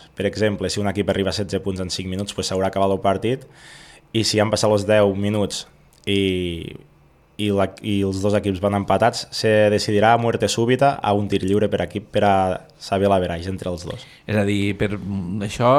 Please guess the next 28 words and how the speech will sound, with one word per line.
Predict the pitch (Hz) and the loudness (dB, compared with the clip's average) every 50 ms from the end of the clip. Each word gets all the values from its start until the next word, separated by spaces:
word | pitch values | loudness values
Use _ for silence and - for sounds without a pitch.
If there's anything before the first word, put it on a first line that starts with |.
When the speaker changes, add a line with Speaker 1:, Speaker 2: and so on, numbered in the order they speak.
| 151 147 | 4 4
Speaker 2:
vol | 139 135 127 117 120 | 2 2 2 4 4
dir | 139 139 123 - | 2 2 2 2
que | 143 143 139 139 131 | 2 4 4 4 4
voleu | 120 127 120 120 123 120 113 | 4 4 6 6 6 4 4
donar | 113 117 123 127 127 135 135 131 | 4 4 4 4 4 4 4 4
ritmet, | 131 120 104 104 110 101 95 85 87 | 2 0 2 2 2 2 2 0 2
no? | 95 120 - | 2 2 4
Speaker 1:
Sí, | 120 120 110 98 90 | 6 6 4 4 2
sí, | - - 98 90 90 90 - - | 0 -2 -2 -2 -2 -4 -4 -2
dinamisme | 104 101 101 98 101 117 127 131 127 131 139 127 113 | -2 0 0 2 2 2 2 0 0 0 2 2 4
al | 110 101 | 2 2
joc, | 101 120 135 147 151 151 156 156 151 139 - | 4 4 6 6 8 6 6 4 2 0 0
que | 127 120 113 110 110 107 107 104 76 87 | 2 4 6 6 6 6 4 2 0 0
no | 113 117 - | -2 -2 0
sigui | 117 107 110 104 - | 2 2 2 2 4
parat, | 107 101 101 117 131 143 147 147 147 | 4 4 6 6 6 6 4 2 0
que | - 123 113 110 107 104 101 98 - - - | 0 0 2 2 4 2 2 0 -2 -8 -4
hi | - 110 117 | 0 0 2
hagin | 117 110 117 110 110 110 101 104 104 - - | 2 2 2 0 0 -4 -6 -8 -6 -2 0
bàsquets | 110 107 - - 104 - - | 0 0 0 -2 -6 -6 -4
constants | 107 101 90 - - 110 120 135 151 175 - - - - - - - - - - - - - - - - - | -4 -4 -4 -4 0 2 2 2 2 0 -2 -8 -14 -20 -20 -20 -20 -20 -20 -20 -20 -20 -20 -20 -20 -20 -12
i | - - 95 | -6 -4 -4
a | 87 - | -4 -4
xalar. | - 85 80 80 92 - - - - - - - - - - - - - _ | -4 -6 -6 -6 -8 -10 -14 -20 -20 -20 -18 -18 -18 -18 -18 -20 -20 -20 _
Speaker 2:
I | - 127 123 131 131 123 123 120 117 117 113 113 113 107 - | -2 2 4 4 4 4 4 4 2 2 2 2 0 0 2
premis? | 131 135 151 160 180 190 190 - - - - - - - - - - _ - - - | 2 2 2 2 0 -2 -2 -2 -4 -4 -6 -8 -10 -12 -16 -20 -20 _ -20 -12 -2
Speaker 1:
Los | 123 127 131 131 127 | 0 0 0 2 2
premis, | - 135 143 147 151 160 165 175 180 - - | 2 4 4 4 4 2 0 0 -2 -4 -6